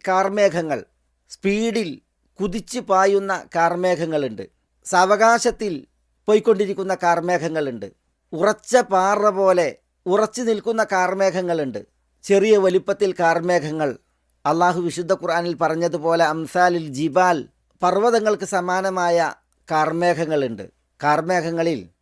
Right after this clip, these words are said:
ആധുനിക ശാസ്ത്രം ഏറ്റവും വലിയൊരു അത്ഭുതമായി കണ്ടെത്തിയ അസഹാബു സിഖാൽ, ഭാരിച്ച കാർമേഘങ്ങളുണ്ട്. ഇൻഷാ അല്ലാ അവ എന്ത് എന്നത് നമുക്ക്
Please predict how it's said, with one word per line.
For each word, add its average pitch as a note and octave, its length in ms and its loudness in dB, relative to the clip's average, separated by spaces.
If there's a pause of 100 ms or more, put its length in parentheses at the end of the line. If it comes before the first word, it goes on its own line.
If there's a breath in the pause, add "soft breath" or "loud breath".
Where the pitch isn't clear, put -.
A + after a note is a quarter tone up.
(160)
ആധുനിക F3+ 420 0
ശാസ്ത്രം D#3 640 -2 (160)
ഏറ്റവും A3+ 420 2
വലിയൊരു G#3 340 2
അത്ഭുതമായി F#3+ 800 2
കണ്ടെത്തിയ E3 560 -2 (340)
അസഹാബു G#3+ 640 0
സിഖാൽ, F3+ 720 -2 (220)
ഭാരിച്ച G#3 680 2
കാർമേഘങ്ങളുണ്ട്. E3+ 1040 -2 (280)
ഇൻഷാ F#3 180 0
അല്ലാ F3+ 280 2 (260)
അവ E3 140 0
എന്ത് F3 240 -2
എന്നത് E3 360 -2
നമുക്ക് D#3 400 -6